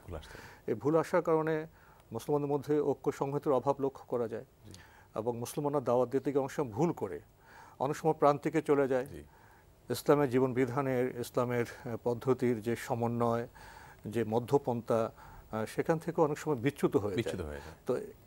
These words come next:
Speaker 2: এখানে কি
Speaker 1: এর
Speaker 2: বলবেন?
Speaker 1: ফলে লাভের বিপরীতে লাভ না হয়ে বরং উল্টো আরো ক্ষতি হয়ে যায়, আমরা যেটা দেখছি।
Speaker 2: শুধু আবেগ বা উত্তেজনায় তো কোনো
Speaker 1: উত্তেজনা
Speaker 2: সুন্দর
Speaker 1: দিয়ে
Speaker 2: কাজ হতে
Speaker 1: না,
Speaker 2: পারে না।
Speaker 1: না।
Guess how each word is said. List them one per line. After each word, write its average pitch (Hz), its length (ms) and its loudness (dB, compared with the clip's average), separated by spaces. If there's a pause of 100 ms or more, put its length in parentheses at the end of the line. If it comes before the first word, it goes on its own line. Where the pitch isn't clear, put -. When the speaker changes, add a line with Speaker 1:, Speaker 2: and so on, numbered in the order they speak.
(160)
Speaker 2:
এখানে 165 300 0
কি 135 80 -4
Speaker 1:
এর 135 80 0
Speaker 2:
বলবেন? 113 200 0
Speaker 1:
ফলে 170 160 4
লাভের 120 460 6
বিপরীতে 120 720 -2
লাভ 104 300 2
না 110 180 0
হয়ে 131 180 -4
বরং 123 240 0
উল্টো 107 240 0
আরো 104 140 0
ক্ষতি - 380 0
হয়ে 80 220 -2
যায়, 73 220 -8
আমরা 110 200 -8
যেটা 165 180 -6
দেখছি। - 380 -8 (180)
Speaker 2:
শুধু 214 140 8
আবেগ 180 480 10
বা 160 80 6
উত্তেজনায় 190 420 4
তো 220 80 6
কোনো 196 260 2
Speaker 1:
উত্তেজনা 147 320 -6
Speaker 2:
সুন্দর 180 200 2
Speaker 1:
দিয়ে 156 100 4
Speaker 2:
কাজ 165 140 6
হতে 156 200 0
Speaker 1:
না, - 40 -6
Speaker 2:
পারে 160 200 6
না। 101 160 -6
Speaker 1:
না। 85 140 -10